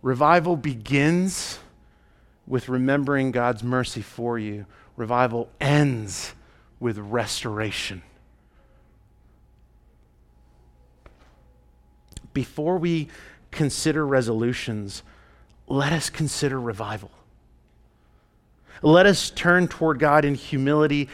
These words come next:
and ask him to revive our hearts again and again. And every time we are tired and weary, and every time we find ourselves discouraged and disheartened. Resolutions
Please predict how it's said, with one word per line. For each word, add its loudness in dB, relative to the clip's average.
and -2
ask 0
him 0
to -6
revive 0
our 0
hearts -4
again 2
and 4
again. 4
And 4
every 8
time 6
we 6
are 8
tired 6
and 0
weary, 4
and 4
every 8
time 6
we 4
find 6
ourselves 6
discouraged 6
and 4
disheartened. -2
Resolutions 8